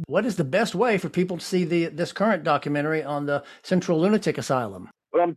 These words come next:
Speaker 2: trying to set up a streaming service on Vimeo.
Speaker 1: Okay.
Speaker 2: Again, I've gone back to, uh, School of Film and Photography at V C U, and I have a m-, meeting on Monday with a student to help me launch that site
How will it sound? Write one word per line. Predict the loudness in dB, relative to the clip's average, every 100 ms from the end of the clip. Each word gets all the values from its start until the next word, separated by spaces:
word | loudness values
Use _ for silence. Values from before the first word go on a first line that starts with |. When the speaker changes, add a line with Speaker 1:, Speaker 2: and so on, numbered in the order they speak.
| -2
Speaker 2:
trying | 2 4 2
to | 0
set | 0 0
up | -2 0
a | 0 -2
streaming | -2 0 0 -2
service | 0 2 0 -6 _ _ _
on | 2 2 0 -4 0
Vimeo. | 0 0 -2 -4 -6 _ _ _
Speaker 1:
Okay. | 0 2 0 -2 -6 _ -2
Speaker 2:
Again, | 0 2 4
I've | 2 4
gone | 2 4
back | 2 2 0
to, | -2 0
uh, | 2 2 4 2 0 -4 _
School | -4 0 2 0
of | -2 _ _ _
Film | -4 -4
and | -6
Photography | -2 2 2 4 2
at | 2
V | -4 -8
C | -10
U, | -4
and | 0
I | 4
have | 4
a | 2
m-, | 0 _ -8
meeting | -6 0
on | 2 4
Monday | 2 6 6
with | 4 -4
a |
student | -4 -4 -4 -8 _ _ _ -2
to |
help | 2 0 2
me | 0 2 0 -4 0
launch | 2 2 0 0
that | 0 0 _ _ _ _ _
site | 0 0